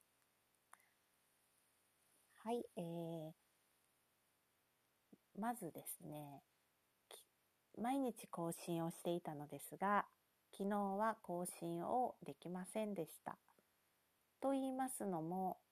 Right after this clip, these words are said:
えー、まあ、しようしようと思っていたのですが、まあ、うっかり眠りに落ちてしまいまして、まあ、こんな形で更新は途絶え、あの、途絶えるんだなというふうに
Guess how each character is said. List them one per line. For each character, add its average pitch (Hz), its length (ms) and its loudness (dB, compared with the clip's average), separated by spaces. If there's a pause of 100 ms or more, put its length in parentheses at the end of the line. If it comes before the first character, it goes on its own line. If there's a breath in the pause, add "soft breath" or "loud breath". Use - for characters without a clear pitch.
(120)
え 156 540 -4 (680)
ー、 - 40 -6
ま 226 80 -2
あ、 - 20 -4
し 233 220 0
よ 269 300 8
う 262 40 4
し - 180 -2
よ 269 180 8
う 262 120 0
と 185 80 6
思 190 220 2
っ 220 40 -10 (140)
て 208 60 4
い 208 80 2
た 247 180 2
の 269 160 0
で 208 120 4
す 185 200 -4
が、 220 300 8 (720)
ま - 80 -4
あ、 - 80 -6
う 202 80 6
っ - 20 -12 (140)
か 233 100 4
り 233 140 2
眠 180 260 4
り 208 140 4
に 208 100 2
落 226 180 0
ち - 80 -12
て 208 140 2
し 190 160 -4
ま 165 160 -2
い 165 80 -2
ま 156 180 -6
し - 200 -12
て、 151 180 -2 (1500)
ま 165 100 -4
あ、 151 100 -8
こ - 120 -6
ん 160 80 -4
な 165 120 -4
形 180 400 -2
で 170 100 4
更 170 240 -2
新 175 260 0
は 175 80 -2
途 185 140 -6
絶 160 160 2
え、 175 160 2 (260)
あ 160 160 0
の、 165 120 -6
途 190 160 0
絶 180 180 4
え 190 60 6
る 185 100 6
ん 165 80 2
だ 147 140 2
な 208 260 4
と - 300 -4
い 170 120 4
う 175 160 8
ふ 170 200 4
う - 20 2
に 190 260 -2